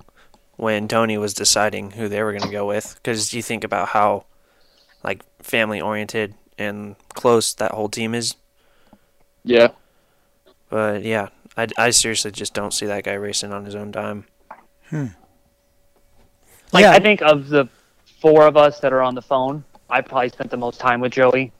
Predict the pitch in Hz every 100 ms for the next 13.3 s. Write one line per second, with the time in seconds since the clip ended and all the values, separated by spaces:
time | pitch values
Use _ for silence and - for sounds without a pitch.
0 | _ 131 131 127 - 135 131 127 131 139
1 | 143 156 151 147 - _ - - - -
2 | - 127 123 - 160 233 185 156 190 180
3 | 226 180 190 170 160 151 135 143 - -
4 | _ _ 160 147 135 123 123 107 _ _
5 | _ _ 160 160 156 156 156 147 147 135
6 | - 135 131 120 123 120 123 123 123 117
7 | 120 113 - 120 113 127 123 - _ -
8 | 113 113 - 135 175 165 - 165 156 147
9 | 139 147 143 131 127 127 123 120 120 -
10 | 143 147 143 135 180 208 117 107 - _
11 | _ - - 131 127 139 156 156 135 143
12 | 131 - 143 143 135 143 135 139 139 143
13 | 147 123